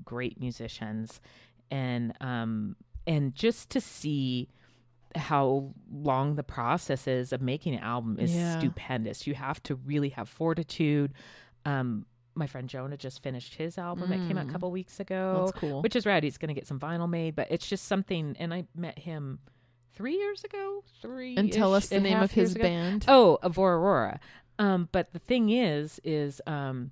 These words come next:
Speaker 1: when I met him, he was kind of doing music on the side. His band started up in this, in the time frame that I've known him.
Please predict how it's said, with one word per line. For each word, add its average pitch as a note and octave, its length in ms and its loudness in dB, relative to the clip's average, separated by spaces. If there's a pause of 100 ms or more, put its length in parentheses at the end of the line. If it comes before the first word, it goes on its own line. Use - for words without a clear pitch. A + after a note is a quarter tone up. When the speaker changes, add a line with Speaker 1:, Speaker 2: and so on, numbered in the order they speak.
(360)
Speaker 1:
when F3+ 220 0
I E3+ 160 0
met F3 340 -2
him, C3+ 340 -4
he D3+ 180 -6
was C#3+ 120 -8
kind C#3+ 180 -6
of C#3 60 -8
doing C#3 160 -6
music C3+ 240 -6
on C3 60 -6
the C3 40 -10
side. C3 260 -8
His F3 280 -2
band E3+ 300 0
started C#3+ 260 -2
up C3+ 140 -6
in C3+ 60 -6
this, - 280 -12
in D#3+ 140 -2
the C#3+ 60 -6
time C#3 260 -8
frame C3+ 220 -4
that A#2 120 -6
I've A#2+ 100 -8
known B3 280 0
him. B2 260 -4